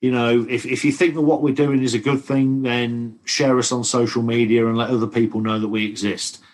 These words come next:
Uh, if there's a contest in your area, come and watch it, enjoy it. I hope you have a fantastic day.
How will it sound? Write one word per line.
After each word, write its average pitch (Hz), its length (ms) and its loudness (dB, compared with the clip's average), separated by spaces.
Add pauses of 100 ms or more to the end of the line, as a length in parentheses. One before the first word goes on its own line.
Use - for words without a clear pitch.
(400)
Uh, 104 240 -2
if 107 120 -6
there's 110 140 0
a 101 60 -4
contest 131 520 0
in 120 120 2
your 120 200 0
area, 120 520 2 (360)
come 135 140 2
and 120 100 4
watch 120 300 0
it, 101 140 -2
enjoy 110 400 2
it. 110 120 0
I 110 100 -4
hope 113 180 0
you 117 60 -2
have 104 100 -2
a 101 40 -4
fantastic 104 640 -2
day. 98 280 -2